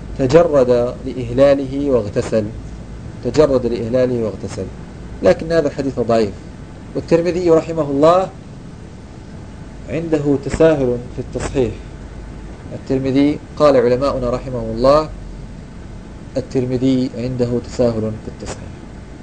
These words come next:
لكن على أي حال جرت عادة العلماء رحمه الله في الفضائل أن يتساهلوا وييسروا، فإذا كان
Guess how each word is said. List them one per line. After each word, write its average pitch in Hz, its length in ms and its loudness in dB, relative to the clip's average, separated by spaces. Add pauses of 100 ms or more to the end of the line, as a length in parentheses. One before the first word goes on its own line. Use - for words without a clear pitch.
(580)
لكن 208 280 6
على 185 160 6
أي 160 140 2
حال 143 300 0 (560)
جرت 170 260 6 (340)
عادة 127 520 -2 (220)
العلماء 120 580 0
رحمه 117 440 -6
الله 156 340 6 (1500)
في 175 60 -2
الفضائل 143 680 2 (100)
أن 151 180 -6
يتساهلوا 127 720 0 (240)
وييسروا، 123 560 0
فإذا 160 220 0
كان 165 320 2